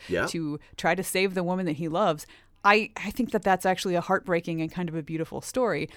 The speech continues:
Speaker 2: When you put <laughs> his, his
Speaker 1: <laughs>
Speaker 2: lover in this costume, it's really hard to see past that to anything else. And then, you know, there's the whole barbecue sauce thing at the end, which to me is just a perfect slice of Torchwood.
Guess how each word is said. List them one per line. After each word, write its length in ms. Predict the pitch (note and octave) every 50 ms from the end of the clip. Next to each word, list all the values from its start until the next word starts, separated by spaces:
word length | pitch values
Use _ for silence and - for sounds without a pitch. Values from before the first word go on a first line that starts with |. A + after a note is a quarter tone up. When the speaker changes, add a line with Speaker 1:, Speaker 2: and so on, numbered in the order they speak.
| - - -
Speaker 2:
When 160 | - G3 F#3+ F#3+
you 100 | F#3+ F3+
put 280 | - - C#4+ - - - _ _ _
<laughs> 220 | F#3 F#3+ F#3+ - - F#3+ - -
his, 560 | - - - - - - F3+ F3+ E3+ E3 - -
his 200 | F#3 F#3 F#3 D3+
Speaker 1:
<laughs> 0 |
Speaker 2:
lover 300 | E3 E3+ E3 D#3+ D#3+ D#3+
in 220 | - - F3+ F3 E3+
this 280 | D#3+ D#3 - - - - - - - -
costume, 440 | - - - C4 B3+ - - F3 E3+
it's 180 | D#3+ - - -
really 420 | G#3+ A3+ A#3+ C4 C4 B3 G#3+ G#3+ E3+
hard 240 | F3+ F#3 F3 D3+
to 80 | - -
see 180 | - - E3+ D3
past 320 | - - D3 D3+ - -
that 260 | D#3 D3 - - - -
to 120 | - F#3
anything 380 | - E3 D#3+ D3+ - D#3+ D3 D3
else. 300 | D3 - - - - - - - - - -
And 120 | C#4+ C4+
then, 120 | B3+ A#3 A3
you 80 | G#3
know, 120 | F#3 E3+ E3
there's 200 | D#3+ D#3+ D3+ -
the 80 | D#3+
whole 100 | D#3 D3+
barbecue 400 | D3+ E3 E3 E3 D#3+ - - C#3+
sauce 320 | C3+ - - - - - -
thing 160 | - C#3+ D3
at 80 | D3
the 160 | - D3 D3 D3
end, 240 | C#3+ D3 D3+ D3 - - - - -
which 180 | G3+ G#3 - -
to 100 | - A3+
me 340 | G#3 A3+ A3 G#3+ G#3 G3+ - - - -
is 100 | A3+ F#3
just 200 | - G3+ G#3 -
a 40 | F3+
perfect 380 | - - F#3 E3 - D#3+ - -
slice 320 | - - D3 C3+ C#3 -
of 100 | C3 -
Torchwood. 480 | - - - - - - - - -